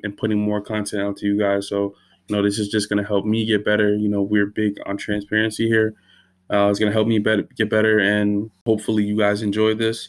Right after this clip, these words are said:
Whether you stop listening after fifteen seconds, maybe you, whether you made it to this point, thank you for even giving us a chance. Uh, tune into this week, definitely,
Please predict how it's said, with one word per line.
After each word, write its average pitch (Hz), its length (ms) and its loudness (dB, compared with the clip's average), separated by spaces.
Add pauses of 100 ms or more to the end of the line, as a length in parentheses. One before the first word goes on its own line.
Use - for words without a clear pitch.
Whether 104 240 -2
you 104 400 -2 (260)
stop 101 340 -2
listening 107 340 0
after 104 180 0
fifteen 107 380 -4
seconds, 107 420 -2
maybe 107 240 -2
you, 104 240 -4 (100)
whether 104 180 -2
you 110 100 -2
made 107 180 0
it 107 80 -6
to 104 80 -6
this 107 160 -4
point, 110 420 -2 (180)
thank 104 160 2
you 104 80 2
for 104 100 -2
even 104 240 2
giving 104 200 4
us 98 100 -2
a 101 60 -4
chance. 117 640 0 (560)
Uh, 98 240 4
tune 117 280 4
into 107 220 0
this 113 320 0
week, 117 320 0 (140)
definitely, 113 540 0